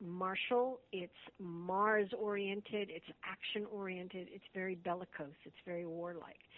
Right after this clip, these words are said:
But in about two and a half, three years, Mo-, um, Uranus will move into Taurus. And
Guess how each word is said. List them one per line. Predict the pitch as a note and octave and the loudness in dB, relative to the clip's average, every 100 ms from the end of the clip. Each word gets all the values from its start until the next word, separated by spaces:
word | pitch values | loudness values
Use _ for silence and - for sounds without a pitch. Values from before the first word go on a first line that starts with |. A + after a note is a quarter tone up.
| - - - - F3+ | -14 -12 -14 -14 4
But | F#3 F#3 - - | 6 6 4 2
in | G#3+ G3 | 4 4
about | F#3+ F#3 - - | 4 2 0 -8
two | D4+ | -4
and | C#4 B3 | -2 0
a | |
half, | G#3+ A#3 G#3+ - - - - | 0 0 -2 -4 -14 -20 -12
three | A#3 A3+ | -6 -4
years, | G3+ F3+ F3 G3 C4+ - - - - - - - | -4 -4 -2 -2 -4 -8 -20 -20 -20 -20 -20 -6
Mo-, | G3+ G3 G3+ - | 0 4 4 4
um, | F#3 F3 E3+ F#3 G3+ | 2 2 0 -6 -4
Uranus | G3 A#3+ D4+ C4+ G3 | 2 2 2 -2 -4
will | |
move | F3+ G3 F#3+ | -2 -2 -2
into | F3+ D#3+ - - | -6 -10 -12 -6
Taurus. | G#3+ D#3+ - - - - _ - - - - - - - | -4 -4 -10 -18 -20 -20 _ -20 -20 -18 -16 -14 -4 0
And | F#3 | 0